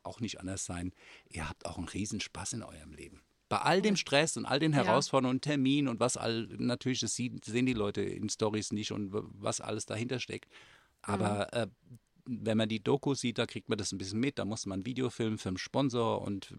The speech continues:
Speaker 1: vielleicht hat, bist du grad nicht gut drauf, musst aber trotzdem machen, wie jeder, der auf der Arbeit irgendwas zu tun hat, wo er nicht, äh, gut drauf ist vielleicht an dem Tag.
Speaker 2: Mhm.
Speaker 1: Und, äh, deswegen, ihr seid, äh,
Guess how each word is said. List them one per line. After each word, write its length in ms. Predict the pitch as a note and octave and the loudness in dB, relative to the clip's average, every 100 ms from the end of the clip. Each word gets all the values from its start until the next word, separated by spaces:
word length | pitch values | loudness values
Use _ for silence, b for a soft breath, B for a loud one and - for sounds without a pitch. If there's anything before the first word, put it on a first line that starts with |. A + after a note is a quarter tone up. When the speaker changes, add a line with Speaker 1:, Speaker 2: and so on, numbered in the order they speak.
| G2+ G2+ | -16 -8
Speaker 1:
vielleicht 300 | G#2+ G#2+ - | -4 -4 -4
hat, 160 | A2+ - | -6 -6
bist 160 | B2+ | -4
du 80 | - | -4
grad 240 | - G2+ A2 | -2 -2 -2
nicht 160 | G#2+ | -2
gut 220 | - G#2 - | -4 -4 2
drauf, 300 | A#2 B2 G#2 | 2 2 -2
musst 240 | A#2 - | -6 -4
aber 140 | G#2 | -4
trotzdem 360 | - B2+ - A2+ | -2 -4 -2 -2
machen, 460 | G#2+ G#2 G#2 F2+ F#2 | 0 -2 -6 -8 -16
wie 440 | G2+ G2 B2+ C3+ | -14 -4 0 2
jeder, 500 | A#2+ B2+ C#3 G#2 F#2+ | 4 4 4 2 0
der 240 | - G#2 G2 | -4 -4 -2
auf 80 | - | -4
der 120 | - | -2
Arbeit 320 | A2 A#2 - | 0 0 -2
irgendwas 460 | - - A2+ A2 - | -8 -4 -2 -2 -2
zu 100 | - | -4
tun 260 | - B2 B2+ | -2 -2 0
hat, 160 | A#2+ | -2
wo 120 | A2 | 0
er 140 | G#2+ G#2 | 0 0
nicht, 400 | G#2 - - - G#2 | -2 -4 -8 -10 -2
äh, 200 | G#2 G2 B B B B B B - | -2 -2 B B B B B B -8
gut 220 | B2 A#2+ - | -4 0 4
drauf 180 | C#3+ D3 | 4 2
ist 140 | - | -4
vielleicht 300 | F2+ F2+ G2 | -4 -4 -4
an 80 | F#2 | -4
dem 120 | F#2 | -4
Tag. 300 | F#2 G2+ - - b b b b | -4 -6 -6 -14 b b b b
Speaker 2:
Mhm. 260 | G#3 F3+ F#3 F#3 | -6 -6 -6 _
Speaker 1:
Und, 280 | A2 G#2+ G2 | -2 -2 -2
äh, 260 | - G2+ F2 - _ _ _ _ _ _ - - - | -4 -4 -6 -12 _ _ _ _ _ _ -20 -20 -14
deswegen, 400 | - - F#2+ G2+ | -12 -10 -6 -4
ihr 180 | D#2 F2+ | -6 -8
seid, 300 | - F#2 | -8 -8
äh, 100 | - | -8